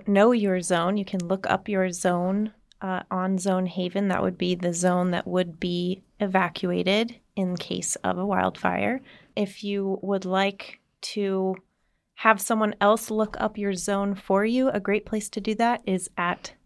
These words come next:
the public library. We have Know Your Zone magnets where you can write your zone on that magnet and put that up on your fridge. We can look up your zone for you at any Nevada County Library location.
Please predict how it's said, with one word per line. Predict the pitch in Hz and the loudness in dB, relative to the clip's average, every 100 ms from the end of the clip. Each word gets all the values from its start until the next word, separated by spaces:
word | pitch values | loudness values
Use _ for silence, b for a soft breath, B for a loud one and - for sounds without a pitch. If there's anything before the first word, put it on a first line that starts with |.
| - | -6
the | 240 | -6
public | - 170 180 190 | -2 0 0 2
library. | 190 185 180 190 233 311 - - - | 2 2 2 4 4 2 -4 -10 -2
We | 202 | 0
have | 190 185 | 0 0
Know | 185 196 | 2 2
Your | 226 233 | 4 2
Zone | 214 226 214 | 2 2 4
magnets | 190 196 208 247 247 - - B B B _ - | 4 2 4 2 2 -4 -10 B B B _ -4
where | 208 | 0
you | 202 | 0
can | 190 190 | 0 -2
write | 170 175 190 - | -2 0 0 0
your | 208 196 | -2 0
zone | - 180 170 190 208 - | 0 0 0 0 0 -2
on | 175 180 | -4 -2
that | 175 - | -4 -2
magnet | 180 180 202 220 | -2 0 0 -2
and | 190 | -4
put | - 180 180 | -6 -6 -2
that | 185 | 0
up | 185 190 | 0 -2
on | 175 | -4
your | 175 170 | -4 -8
fridge. | - 220 254 254 - B B _ | -2 2 2 0 -4 B B _
We | 190 | -8
can | 190 175 | -4 -2
look | 185 190 | -2 0
up | 196 | 0
your | 190 185 | 0 0
zone | 190 170 175 | 0 0 -4
for | - 254 254 | 0 4 6
you | 247 240 | 6 4
at | 185 - | 2 0
any | 208 220 | 0 2
Nevada | 220 202 196 | 2 2 -2
County | 196 196 190 | -2 -2 0
Library | 185 190 190 | -2 -2 -2
location. | 190 185 185 185 185 180 | -2 -2 -4 -2 -2 -2